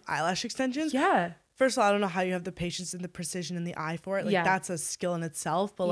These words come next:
Speaker 1: like, you make some mad money if you do that.
Speaker 2: Yeah, like, I even know
Speaker 1: Forty
Speaker 2: people
Speaker 1: hours.
Speaker 2: that work at the bank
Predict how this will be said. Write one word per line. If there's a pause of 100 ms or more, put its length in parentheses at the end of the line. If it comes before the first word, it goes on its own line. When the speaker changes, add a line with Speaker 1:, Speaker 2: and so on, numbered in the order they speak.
Speaker 1:
like, (480)
you
make
some
mad
money
if
you
do
that. (280)
Speaker 2:
Yeah,
like,
I
even
know
Speaker 1:
Forty
Speaker 2:
people
Speaker 1:
hours.
Speaker 2:
that
work
at
the
bank